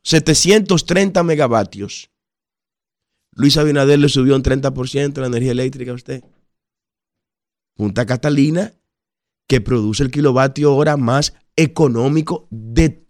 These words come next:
todas las centrales termoeléctricas del país. ¿Usted está escuchando eso?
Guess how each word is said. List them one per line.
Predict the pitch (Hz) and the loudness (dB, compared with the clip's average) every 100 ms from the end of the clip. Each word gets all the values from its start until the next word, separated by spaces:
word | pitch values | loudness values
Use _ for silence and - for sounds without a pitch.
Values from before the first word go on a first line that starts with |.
| _ | _
todas | 160 147 143 156 165 180 185 | 2 4 6 4 4 2 0
las | 185 | -2
centrales | 220 180 185 170 147 | -4 -4 -4 -4 -6
termoeléctricas | 139 131 123 160 151 120 101 104 | -8 -8 -4 -6 -6 -14 -12 -12
del | 90 | -14
país. | 104 139 - _ _ _ _ _ _ _ _ _ _ _ _ | -18 -20 -20 _ _ _ _ _ _ _ _ _ _ _ _
¿Usted | 104 156 | -4 0
está | 208 | 2
escuchando | 196 202 180 131 110 | 0 0 0 0 -4
eso? | - | -8